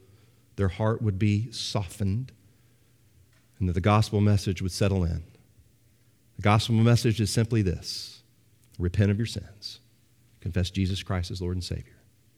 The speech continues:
You will be saved, and he will begin in this moment a lifetime of good works. And those good works can begin with suffering well.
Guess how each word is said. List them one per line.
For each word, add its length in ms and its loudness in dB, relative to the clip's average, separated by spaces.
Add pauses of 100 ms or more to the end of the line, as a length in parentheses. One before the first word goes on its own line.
(280)
You 120 0
will 220 6
be 120 4
saved, 580 -10 (800)
and 100 -2
he 80 4
will 160 2
begin 640 4
in 120 2
this 180 2
moment 480 -2 (1120)
a 80 -2
lifetime 500 2
of 100 -4
good 160 -6
works. 520 -12 (2500)
And 120 0
those 140 4
good 180 0
works 280 -4
can 140 0
begin 360 2
with 100 -2
suffering 420 -6
well. 200 -12